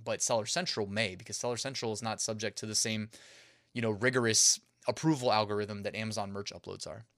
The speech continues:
Next, you can also go to seller trends on the navigation. And here you can do things like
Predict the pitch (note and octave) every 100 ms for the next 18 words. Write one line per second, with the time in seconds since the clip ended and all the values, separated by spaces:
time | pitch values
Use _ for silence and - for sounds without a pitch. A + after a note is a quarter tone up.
0 | - B2 F3+ - - - C3 D#3 C#3 D3+
1 | - F3 C#3 C#3 - C#3+ B2 - C3+ D#3
2 | D3 - C3+ C3+ F#2+ F#2 - G#2+ G#2 G2
3 | F#2+ F#2+ F#2+ F#2 F#2 F#2 G#2 _ - _
4 | _ - A#2+ A#2 G#2+ - B3 B3 C#3 A#2+
5 | C3 D3+ C3+ C#3 D3+ D3 - A#2+ A2 -